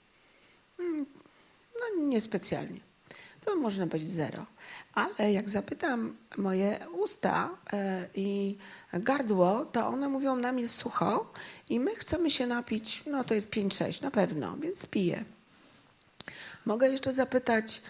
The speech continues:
e, czy, co ja myślę o tej wodzie, albo co ja słyszałam o tej wodzie, e,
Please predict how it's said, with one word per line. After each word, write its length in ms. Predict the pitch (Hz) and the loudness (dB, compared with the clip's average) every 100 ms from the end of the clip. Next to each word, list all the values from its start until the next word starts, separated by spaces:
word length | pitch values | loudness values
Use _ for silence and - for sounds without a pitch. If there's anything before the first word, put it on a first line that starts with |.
| - - | -16 -10
e, 220 | - 190 196 | 0 2 2
czy, 540 | - 226 208 214 220 220 - | 2 6 8 10 8 2 -6
co 120 | - | 4
ja 140 | 247 254 | 6 8
myślę 380 | 254 247 226 202 | 8 6 6 4
o 60 | |
tej 200 | 196 190 | 4 2
wodzie, 460 | 214 180 180 190 226 | 4 2 2 2 2
albo 220 | 202 214 | 2 0
co 140 | - | 2
ja 80 | 220 | 0
słyszałam 540 | 220 226 - 214 190 185 | 2 0 2 6 6 4
o 60 | |
tej 200 | 180 190 | 2 -2
wodzie, 540 | 220 175 - 185 320 392 - - - - | 2 2 4 2 2 -4 -8 -16 -16 -6
e, 460 | - 185 190 190 | 0 2 4 4